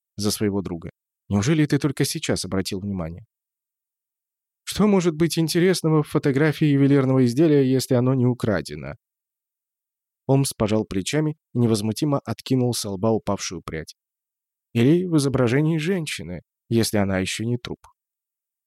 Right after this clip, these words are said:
В темном муаровом платье, переливающемся в свете софитов, Екатерина вышла на импровизированный подиум красной, или, как ее называли раньше, золотой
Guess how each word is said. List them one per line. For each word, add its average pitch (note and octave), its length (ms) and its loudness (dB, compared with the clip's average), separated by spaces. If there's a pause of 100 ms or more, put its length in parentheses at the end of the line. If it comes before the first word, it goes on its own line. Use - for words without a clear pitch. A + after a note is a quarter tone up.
(960)
В - 60 -18
темном E3 400 0
муаровом B2+ 560 2
платье, C3 500 0
переливающемся G#2+ 1080 2
в - 60 -8
свете G#2+ 360 -2
софитов, C#3+ 640 -4 (300)
Екатерина D3 560 0
вышла C3+ 380 0
на B2+ 180 4
импровизированный A2 920 0
подиум A#2+ 500 0 (280)
красной, A2+ 580 -2 (360)
или, A#2+ 240 4
как A#2 260 -2
ее A2 160 4
называли G#2+ 440 2
раньше, B2 400 0
золотой A#2+ 720 -2